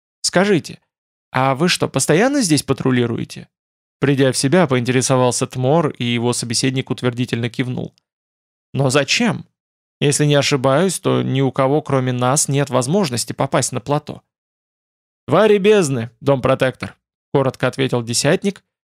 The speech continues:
делая приглашающий жест в сторону города. «Позвольте проводить вас». «Благодарю», кивнул Тмор,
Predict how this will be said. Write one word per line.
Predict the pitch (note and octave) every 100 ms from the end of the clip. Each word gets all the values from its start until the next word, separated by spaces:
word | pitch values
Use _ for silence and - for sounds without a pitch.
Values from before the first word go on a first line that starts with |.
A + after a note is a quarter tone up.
| _
делая | C3+ F3+ F#3+ F3
приглашающий | D#3+ C#3+ C#3 - C#3 B2+ C3
жест | A#2+ D3+ - -
в |
сторону | - C#3 C3 C3+
города. | C3 B2 A#2 B2 _ _ _ _ -
«Позвольте | C3+ F3+ G#3 F3
проводить | D#3+ D#3 D#3+ D#3+ -
вас». | - - _ _ _ _ _ _ _ _ _
«Благодарю», | C3 D3+ G3+ G3+ G3 E3 A#2 - _ _ _ _
кивнул | D3 B2+ B2+ A2+
Тмор, | B2 A#2 E3